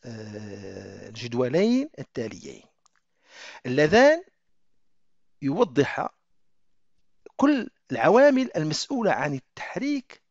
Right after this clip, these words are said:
أو النقل الكتلي على السفوح، وكذلك معاملاتها. هذه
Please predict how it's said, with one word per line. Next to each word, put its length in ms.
أو 100
النقل 380
الكتلي 440
على 100
السفوح، 560
وكذلك 680
معاملاتها. 960
هذه 640